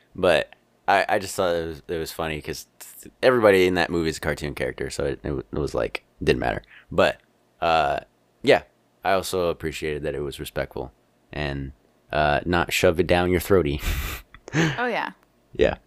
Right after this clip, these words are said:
Speaker 1: was great.
Speaker 2: Yeah,
Speaker 1: The,
Speaker 2: I liked that.
Speaker 1: the chicken at the quinceañera <laughs> as well, <laughs> like,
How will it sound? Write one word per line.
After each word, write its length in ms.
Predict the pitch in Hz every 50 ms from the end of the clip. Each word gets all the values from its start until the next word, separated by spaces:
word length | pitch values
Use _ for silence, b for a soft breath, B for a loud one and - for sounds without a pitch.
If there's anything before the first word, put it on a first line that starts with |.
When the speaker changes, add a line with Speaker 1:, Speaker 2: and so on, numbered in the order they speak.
| _ -
Speaker 1:
was 100 | 73 -
great. 240 | - 87 78 - - -
Speaker 2:
Yeah, 60 | - 117
Speaker 1:
The, 300 | 110 104 101 98 95 95
Speaker 2:
I 40 | 92
liked 260 | 92 - 85 - _
that. 220 | - 92 92 87 - - -
Speaker 1:
the 160 | - 95 101
chicken 480 | - - - - 131 - 135 135 127 127
at 120 | 117 -
the 80 | - 104
quinceañera 680 | - - 120 - - - 123 95 87 - 147 135 110 - 605 - - -
<laughs> 160 | - - -
as 120 | 165 127 110
well, 440 | 110 110 131 - 143 127 127 - _ _ _ -
<laughs> 280 | 123 131 - - - -
like, 540 | - - - - - - - - - _